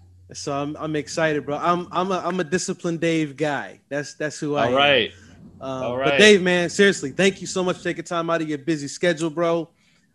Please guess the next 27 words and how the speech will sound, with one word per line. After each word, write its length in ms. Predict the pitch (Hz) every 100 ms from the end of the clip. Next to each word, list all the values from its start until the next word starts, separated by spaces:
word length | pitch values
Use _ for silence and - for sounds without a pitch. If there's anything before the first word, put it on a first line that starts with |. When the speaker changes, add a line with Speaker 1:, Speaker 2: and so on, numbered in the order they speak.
| _
Speaker 1:
uh, 240 | 139 143
for 120 | 131 127
hanging 280 | 165 170
out 140 | 165 165
here 180 | 165 165
with 200 | 170 165
us. 140 | -
And 80 | 135
hopefully, 580 | 175 180 175 156 151 - _ _ _
um, 280 | 156 147 139
the 80 | 139
information 500 | 165 156 165 156 156
that 200 | 156 -
you 80 | 151
gave, 560 | 143 160 156 160 160 _ _ _ _
um, 280 | 143 143 135
will 120 | 139
be 120 | 139 143
helpful 640 | 131 175 165 180 185 185
to 220 | - 151 127
those 360 | 151 147 147
who 140 | 135 127
listen 320 | 160 160 160
and 200 | 127 131
watch 360 | 147 147 -
this 160 | 139 127
episode. 600 | 156 156 151 165 160 156